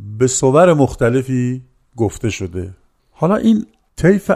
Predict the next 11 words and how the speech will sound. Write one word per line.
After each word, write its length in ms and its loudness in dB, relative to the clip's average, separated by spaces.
عدل 320 2
تا 200 0
فضل 400 -2
رو 80 0
ما 120 0
در 140 2
تعالیم 600 2
بهایی 320 2
می‌بینیم. 360 -2
اتفاقاً 540 -2
جناب 380 4